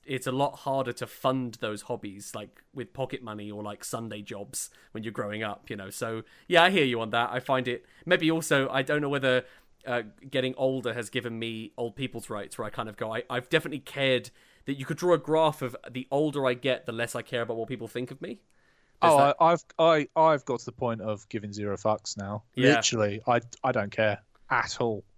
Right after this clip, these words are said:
Speaker 2: what people
Speaker 1: But not,
Speaker 2: think.
Speaker 1: not, I, I care about, um, if I have a, an opinion on something, like if it's political or, or a social issue. Look what's
Speaker 2: Oh,
Speaker 1: going on,
Speaker 2: yeah, yeah.
Speaker 1: look what's
Speaker 2: Those
Speaker 1: going on in the world
Speaker 2: things,
Speaker 1: right now. I,
Speaker 2: I,
Speaker 1: I
Speaker 2: I'm on about the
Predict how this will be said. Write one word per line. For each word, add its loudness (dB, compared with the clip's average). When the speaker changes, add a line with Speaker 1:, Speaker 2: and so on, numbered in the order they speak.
Speaker 2:
what -6
people 0
Speaker 1:
But -6
not, 6
Speaker 2:
think. -4
Speaker 1:
not, -2
I, -2
I -4
care -2
about, -2
um, -6
if -10
I 0
have -4
a, 0
an -8
opinion -6
on -8
something, -8
like -8
if -12
it's -12
political -6
or, -8
or -10
a -14
social -6
issue. -10
Look -6
what's -2
Speaker 2:
Oh, 6
Speaker 1:
going 8
on, 6
Speaker 2:
yeah, 6
yeah. 2
Speaker 1:
look 0
what's 2
Speaker 2:
Those 10
Speaker 1:
going 8
on 6
in 4
the 0
world 4
Speaker 2:
things, 2
Speaker 1:
right 0
now. -4
I, 4
Speaker 2:
I, 6
Speaker 1:
I -
Speaker 2:
I'm 6
on 6
about 4
the -4